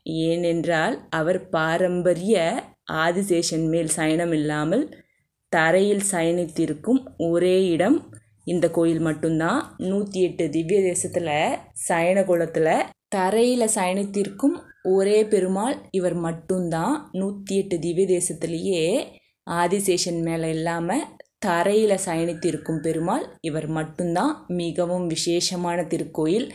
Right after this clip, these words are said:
இந்த பெருமாளை பார்த்தா பார்த்துக்கிட்டே இருக்கலாம். அவ்வளோ அழகா இருக்காரு. இந்த கோயிலே ரொம்ப அழகா இருக்கு. கோயிலை சுத்தி அப்படியே கடற்கரை மணலால சூழப்பட்டிருக்கு. கோயில் கோபுரம், கோயில் வாசல்ல இருக்க கோயில்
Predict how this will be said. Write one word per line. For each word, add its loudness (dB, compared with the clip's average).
இந்த -2
பெருமாளை 0
பார்த்தா -2
பார்த்துக்கிட்டே -2
இருக்கலாம். -2
அவ்வளோ 0
அழகா 2
இருக்காரு. 0
இந்த 0
கோயிலே 0
ரொம்ப 0
அழகா 2
இருக்கு. -2
கோயிலை 2
சுத்தி -4
அப்படியே -2
கடற்கரை 0
மணலால 0
சூழப்பட்டிருக்கு. 0
கோயில் 2
கோபுரம், 0
கோயில் 2
வாசல்ல -2
இருக்க -2
கோயில் 0